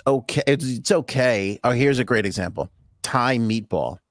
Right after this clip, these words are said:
ground beef, pork, lemongrass, mint, peanuts, cucumber, sushi, rice, coconut curry sauce.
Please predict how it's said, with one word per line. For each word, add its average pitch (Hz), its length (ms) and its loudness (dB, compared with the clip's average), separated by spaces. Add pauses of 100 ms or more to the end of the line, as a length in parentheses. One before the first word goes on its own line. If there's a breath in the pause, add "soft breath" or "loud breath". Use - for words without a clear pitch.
(500)
ground 127 360 2
beef, 127 380 0
pork, 123 400 0
lemongrass, 117 760 0
mint, 113 380 0
peanuts, 110 440 -2
cucumber, 110 580 -2
sushi, 107 440 -4
rice, 101 320 -2
coconut 98 460 -4
curry 78 260 -4
sauce. - 420 -18